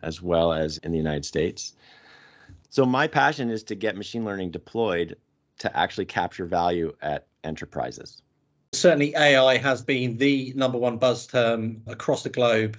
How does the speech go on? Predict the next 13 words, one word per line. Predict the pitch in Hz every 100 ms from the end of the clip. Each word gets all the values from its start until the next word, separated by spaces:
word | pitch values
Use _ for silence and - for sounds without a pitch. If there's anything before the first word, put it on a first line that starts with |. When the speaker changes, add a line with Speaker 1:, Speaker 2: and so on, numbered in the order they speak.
| -
Speaker 2:
this | 110 127 -
year. | 104 101 110 110 - - -
In | 123
fact, | 117 - 131 127 - - 127
the |
B | 127 139
B |
C | 123 123
recently | 120 131 131 117 113
reported | 110 - 113 117
that | 120 110
Collins | - 139 120 107 -
Dictionary | 139 139 - 113 107 104 104